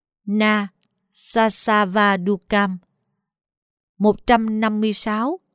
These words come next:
Pháp phi phi cảnh lậu, liên quan pháp cảnh lậu.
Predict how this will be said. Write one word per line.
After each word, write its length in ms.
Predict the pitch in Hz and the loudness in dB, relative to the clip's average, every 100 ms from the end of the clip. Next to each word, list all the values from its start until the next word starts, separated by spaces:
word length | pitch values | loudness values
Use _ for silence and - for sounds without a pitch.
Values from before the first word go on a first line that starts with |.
| _ _ _ _ _ _ _ _ | _ _ _ _ _ _ _ _
Pháp 340 | - - 311 - | -6 2 2 2
phi 320 | - 269 254 | -4 -2 -2
phi 320 | - 262 247 | -2 -2 -2
cảnh 320 | - 185 165 | -2 -4 -2
lậu, 460 | 269 233 156 156 165 _ - | -2 0 0 0 -6 _ -4
liên 400 | 233 233 208 233 | 0 0 0 2
quan 220 | 226 208 | 2 -2
pháp 420 | - 285 339 - | -2 0 0 -2
cảnh 180 | 185 160 | -4 -2
lậu. 480 | 247 254 160 156 | 0 0 2 0